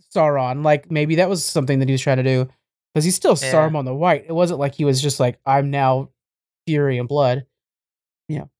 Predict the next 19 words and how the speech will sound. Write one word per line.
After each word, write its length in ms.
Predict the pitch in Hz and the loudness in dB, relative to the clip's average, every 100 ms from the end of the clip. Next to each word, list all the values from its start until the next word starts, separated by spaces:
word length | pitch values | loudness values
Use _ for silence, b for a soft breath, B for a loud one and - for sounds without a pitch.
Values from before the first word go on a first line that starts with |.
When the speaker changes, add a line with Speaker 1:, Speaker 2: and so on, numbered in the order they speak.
| - | -10
Speaker 1:
that'd 160 | - - | -10 -8
be 40 | |
pretty 200 | - 101 | -8 -8
cool. 260 | - 87 - _ _ _ _ _ _ _ _ _ _ _ _ _ | -8 -10 -14 _ _ _ _ _ _ _ _ _ _ _ _ _
Speaker 2:
Or, 100 | 143 139 | -8 -2
yeah, 160 | 139 | -2
if 80 | 131 | -2
he's, 180 | 151 139 - | -6 -8 -6
is 160 | 131 | -6
he 120 | 139 131 | -4 -2
think 200 | 147 147 | -2 -2
he 80 | |
can 160 | 139 127 | -6 -6
use 500 | 120 135 147 - - - _ | -6 -6 -4 -6 -10 -18 _
Sauron 600 | - - 143 143 143 139 - | -12 -4 -2 0 -2 -4 -8
to 360 | 147 131 123 120 | -6 -4 -6 -6
get 220 | - 131 - | -4 -4 -4
the 100 | 135 | -6
power, 600 | - 139 139 139 139 | -2 -2 -2 -4 -8